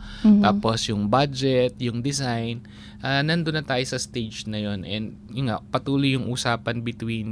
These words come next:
Speaker 2: U P admin and si Quezon City B F P.
Speaker 1: Mm-hmm.
Speaker 2: So,
Speaker 1: Sir, ah, tuwing natatapos po yung isang insidente ng sunog, paano po ba natin masasabi na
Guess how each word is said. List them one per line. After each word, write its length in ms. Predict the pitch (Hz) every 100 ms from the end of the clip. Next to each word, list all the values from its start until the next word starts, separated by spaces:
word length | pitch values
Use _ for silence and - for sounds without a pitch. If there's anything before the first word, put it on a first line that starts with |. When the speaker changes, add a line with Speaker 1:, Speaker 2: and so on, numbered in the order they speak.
| 110
Speaker 2:
U 80 | 107
P 240 | 107 82
admin 560 | 101 101 104 104 101 98
and 320 | 107 120 120 113
si 480 | - 113 110 104 - - - -
Quezon 320 | 127 120 127
City 320 | - 117 117
B 240 | 104 98
F 160 | 92 -
P. 240 | - 90 - - - - -
Speaker 1:
Mm-hmm. 400 | 220 196 202 202
Speaker 2:
So, 160 | - - - - - - - -
Speaker 1:
Sir, 320 | - 359 370 311
ah, 640 | 294 294 294 294 285 285 - 330
tuwing 320 | 349 381 381
natatapos 720 | 370 349 269 254 240 262 -
po 240 | - 220
yung 400 | 220 233 220 214
isang 400 | - 240 226 220
insidente 880 | - 226 226 214 196 190 196 - 196
ng 400 | 185 175 165 160 202 - - -
sunog, 560 | - - 202 190 175 -
paano 320 | 277 330 349
po 160 | 285 302
ba 160 | 254
natin 400 | 262 240 233 220
masasabi 720 | 220 220 214 220 196 185 180
na 320 | 185 190 185